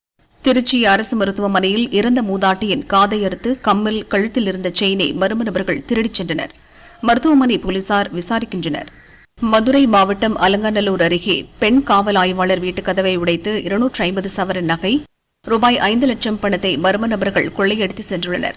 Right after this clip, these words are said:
அலங்காநல்லூர் போலீசார் விசாரிக்கின்றனர். காசா மீது இஸ்ரேல் மீண்டும் தாக்குதலை தீவிரப்படுத்தியது. சுமார் ஒரு லட்சம் பேர் பாதுகாப்பான இடங்களுக்கு வெளியேறினர். ஆப்கானிஸ்தானில் பெய்து வரும் கனமழையால் பல்வேறு ஆறுகளில் வெள்ளம் பெருக்கெடுத்து ஓடுகிறது.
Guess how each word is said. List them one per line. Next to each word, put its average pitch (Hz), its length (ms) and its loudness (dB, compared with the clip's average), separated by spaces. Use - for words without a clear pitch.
அலங்காநல்லூர் 220 600 2
போலீசார் 185 560 -2
விசாரிக்கின்றனர். 180 720 -4
காசா 220 360 6
மீது 208 340 0
இஸ்ரேல் 226 340 2
மீண்டும் 202 320 0
தாக்குதலை 202 460 2
தீவிரப்படுத்தியது. 175 760 0
சுமார் 240 420 4
ஒரு 208 180 2
லட்சம் 254 300 2
பேர் 208 260 2
பாதுகாப்பான 202 580 0
இடங்களுக்கு 175 500 2
வெளியேறினர். 165 580 2
ஆப்கானிஸ்தானில் 233 800 4
பெய்து 202 240 0
வரும் 202 240 -2
கனமழையால் 185 680 2
பல்வேறு 254 380 4
ஆறுகளில் 196 500 2
வெள்ளம் 190 280 2
பெருக்கெடுத்து 196 420 -2
ஓடுகிறது. 170 600 0